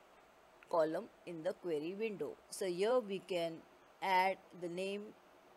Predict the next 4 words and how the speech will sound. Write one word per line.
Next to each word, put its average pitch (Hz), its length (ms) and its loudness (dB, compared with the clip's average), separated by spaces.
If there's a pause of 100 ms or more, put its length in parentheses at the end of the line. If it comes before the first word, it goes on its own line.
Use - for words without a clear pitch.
(500)
age, 190 640 0 (680)
class 180 840 4 (260)
and 180 300 4 (500)
division. 180 480 2